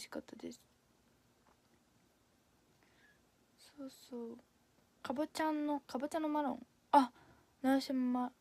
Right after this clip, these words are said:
マカロンね。うん。それ載せたからさ、写真。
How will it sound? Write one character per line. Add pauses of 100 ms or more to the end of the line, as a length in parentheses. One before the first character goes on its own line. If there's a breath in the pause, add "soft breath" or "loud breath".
(580)
マ
カ
ロ
ン
ね。
う
ん。 (1600 loud breath)
そ
れ (220)
載
せ
た
か
ら
さ、
写
真。